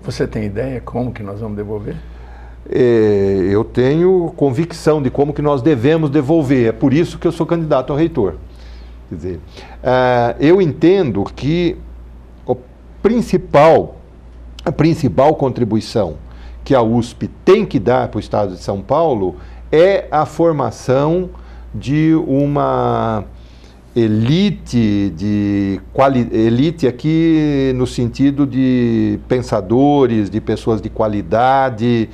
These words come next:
Speaker 2: de futuros governantes, tá certo? De pessoas treinadas para usar o conhecimento na sociedade.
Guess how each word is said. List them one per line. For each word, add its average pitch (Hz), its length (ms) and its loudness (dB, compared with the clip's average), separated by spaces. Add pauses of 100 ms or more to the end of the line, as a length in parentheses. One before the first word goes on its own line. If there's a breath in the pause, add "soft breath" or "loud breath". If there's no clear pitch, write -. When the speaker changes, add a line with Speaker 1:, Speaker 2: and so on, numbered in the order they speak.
(400 loud breath)
Speaker 2:
de 113 420 2
futuros 120 440 0
governantes, 123 1500 2 (460 loud breath)
tá 104 100 -4
certo? 120 220 0
De 123 80 2
pessoas 131 680 -2
treinadas 165 960 4 (760 loud breath)
para 170 600 6 (260)
usar 156 440 4
o 180 60 2
conhecimento 165 800 0
na 135 120 -4
sociedade. 120 720 -6